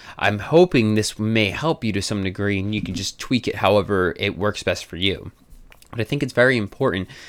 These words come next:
to be very specific about your goals. Now, what, a couple examples is, I wanna lose weight. Okay, how much weight? Twenty-five pounds? Cool. How much time do you, like, do you wanna lose that in a month? Because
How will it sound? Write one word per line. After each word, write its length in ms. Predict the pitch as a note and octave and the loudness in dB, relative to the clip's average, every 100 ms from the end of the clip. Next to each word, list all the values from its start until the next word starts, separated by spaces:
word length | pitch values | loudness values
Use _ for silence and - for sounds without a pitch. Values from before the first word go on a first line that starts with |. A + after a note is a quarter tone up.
| - - - | -20 -20 -10
to 80 | A#2 | -2
be 80 | |
very 220 | A#2+ C#3+ D#3+ | 4 4 2
specific 420 | - - C#3 A2+ | -4 -2 0 2
about 220 | G#2 D2+ | 2 0
your 80 | F2 | 0
goals. 320 | A#2 G2+ F2+ | 2 2 2
Now, 260 | G#2 G2+ F#2+ _ _ _ _ - _ - A#2 | 0 -2 -4 _ _ _ _ -20 _ -18 0
what, 260 | C#3 C3 - - - - - | 6 6 4 -20 -20 -20 -10
a 60 | - | -2
couple 240 | D#3 D3+ | 2 2
examples 640 | A2+ A#2 B2 G#2+ F#2 - - - - | 4 4 4 2 -2 -6 -16 -20 -2
is, 440 | A2+ G2+ G2 - - _ _ _ _ _ - | 2 2 0 -6 -12 _ _ _ _ _ 4
I 120 | A2+ | 4
wanna 260 | A#2+ B2 A2+ | 4 2 2
lose 520 | G#2+ A2 A2 - - _ _ | 2 0 0 -4 -12 _ _
weight. 360 | A2 E2+ - - _ - | -2 -2 -4 -20 _ -10
Okay, 220 | A#2 A2 | -4 -4
how 260 | G2+ - A#2 | -6 2 2
much 300 | A#2 G2+ - | 2 -4 -8
weight? 260 | D2 - _ _ _ | -12 -14 _ _ _
Twenty-five 400 | - G#2+ A2 G2+ | -4 0 2 2
pounds? 260 | A2 A2+ | 2 -2
Cool. 300 | - - A#2 | -4 0 0
How 340 | - - - A#2 | 0 -10 2 2
much 260 | A#2+ G#2+ | 2 -2
time 440 | - - A2 G#2 G2 | -8 0 0 0 -2
do 80 | F#2+ | -2
you, 140 | F#2+ | -2
like, 280 | G#2 G#2 - - - - | -2 -4 -8 -20 -18 -4
do 80 | |
you 100 | G2 | -2
wanna 160 | F#2+ G2 | 2 0
lose 220 | F2+ G2 | 0 -2
that 120 | F#2+ | -2
in 60 | D#2 | -2
a 40 | |
month? 300 | F#2 G2 B2+ | -2 -2 -2
Because 580 | - - G2 F#2 - - | -4 -2 -2 -2 -10 -16